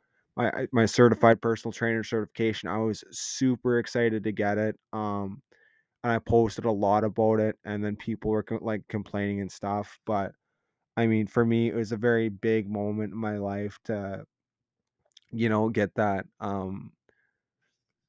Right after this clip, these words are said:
certification that I always wanted, and to be able to train people in the gym was, um, one thing that I, I really felt,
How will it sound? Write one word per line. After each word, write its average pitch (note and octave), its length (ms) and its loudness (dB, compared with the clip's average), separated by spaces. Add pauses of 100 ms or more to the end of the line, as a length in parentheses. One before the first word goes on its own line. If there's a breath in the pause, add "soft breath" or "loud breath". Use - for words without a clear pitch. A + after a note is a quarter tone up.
(260)
certification A#2+ 920 2
that A2+ 120 0
I A2+ 100 4
always A2+ 300 2
wanted, G#2+ 640 -2
and G#2 460 -6
to A2+ 100 -6
be A#2 140 2
able G#2+ 160 2
to G#2 80 -2
train A2 340 -4
people A2 640 -2
in A#2 200 -8
the G#2 60 -4
gym A2+ 440 0
was, G#2+ 340 -6 (600)
um, A2 380 0
one A#2 220 0
thing A#2 200 0
that A2 180 0
I, G2+ 300 -2
I - 80 -4 (100)
really A#2 260 0
felt, A2 380 0